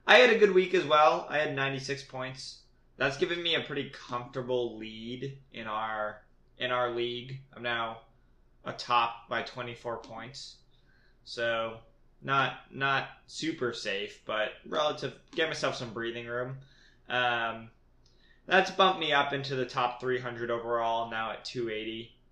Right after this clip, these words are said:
So that's, that's something to, to build upon. I'm feeling good about. Fantasy qualifier,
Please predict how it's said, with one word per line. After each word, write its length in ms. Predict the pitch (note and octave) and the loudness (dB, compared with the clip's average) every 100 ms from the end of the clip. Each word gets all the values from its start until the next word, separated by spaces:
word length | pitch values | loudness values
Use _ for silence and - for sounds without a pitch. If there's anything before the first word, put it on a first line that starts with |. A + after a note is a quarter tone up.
| _ | _
So 240 | - A#2+ A#2+ | -4 0 2
that's, 280 | C3 C#3 - | 2 -2 -4
that's 220 | F3 - | -4 -2
something 300 | F#3 F3+ D3 | -4 -4 -4
to, 300 | D3+ C3+ B2+ - | 0 0 0 -4
to 360 | C3+ B2 A#2+ A#2 - A2+ | 0 2 2 -2 -8 -8
build 240 | G#2+ A#2 A2+ | 0 0 0
upon. 440 | G#2 A2 G#2 G#2 | -4 -8 -8 -8
I'm 120 | G#2+ | -10
feeling 320 | - A#2+ A2+ G#2+ | -10 -10 -8 -6
good 160 | A2 | -6
about. 380 | G#2+ G#2 G#2 G#2+ - _ - _ _ _ _ _ _ _ | -4 -2 -2 -2 -6 _ -20 _ _ _ _ _ _ _
Fantasy 360 | - F3 E3+ D#3 | 0 0 2 -2
qualifier, 760 | D3 C#3 C#3 C3 B2 A#2+ A#2 | 2 4 6 6 4 6 2